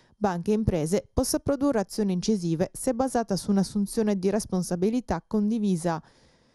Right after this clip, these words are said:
Secondo il presidente di Confcommercio Udine, Giovanni D'Apozzo, si tratta di una risposta concreta all'urgenza di liquidità immediata per tutelare il patrimonio delle risorse umane. Una soluzione tempestiva, come rimarcato dal presidente di Confapi F V G,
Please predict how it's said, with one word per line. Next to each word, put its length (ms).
Secondo 460
il 60
presidente 560
di 100
Confcommercio 800
Udine, 400
Giovanni 420
D'Apozzo, 580
si 200
tratta 280
di 100
una 140
risposta 540
concreta 560
all'urgenza 560
di 120
liquidità 500
immediata 840
per 160
tutelare 460
il 80
patrimonio 560
delle 200
risorse 480
umane. 480
Una 180
soluzione 540
tempestiva, 920
come 240
rimarcato 580
dal 160
presidente 520
di 100
Confapi 520
F 160
V 180
G, 220